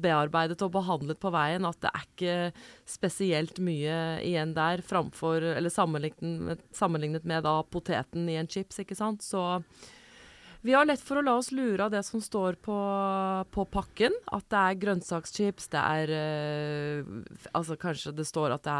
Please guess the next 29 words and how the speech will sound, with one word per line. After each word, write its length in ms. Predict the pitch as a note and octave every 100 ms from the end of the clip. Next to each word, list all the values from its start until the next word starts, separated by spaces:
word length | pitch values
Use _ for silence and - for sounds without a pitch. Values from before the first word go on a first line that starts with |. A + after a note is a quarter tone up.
| C#3
er 80 | C#3+
mindre 380 | E3 E3 D#3 D#3
på 80 | -
fett, 380 | - G#3+ A3 -
og 140 | E3+ F3+
det 60 |
er 80 | E3
noe 160 | D#3+ E3
andre, 300 | D#3+ F3+ G#3
og 560 | G3+ - - - - G#3
noen 380 | F#3+ F3 F#3+ F#3+ F#3+
grønn-, 240 | G3 F#3+ E3
eller 240 | - F#3 F3+
chipsposer 600 | - E3+ - E3 G#3+ - - -
har 320 | E3 C#3 D3+
jo 80 | F3
litt 240 | E3 -
mindre 240 | E3 D#3+ E3
fett, 320 | G#3 G3+ -
men 160 | E3+ E3+
at 160 | D#3+ - -
the 80 | F3
end 80 | D#3
of 140 | D3+ D#3+
the 80 |
day 240 | D#3 E3 E3+
så 160 | -
er 240 | - - -
det 160 | D3+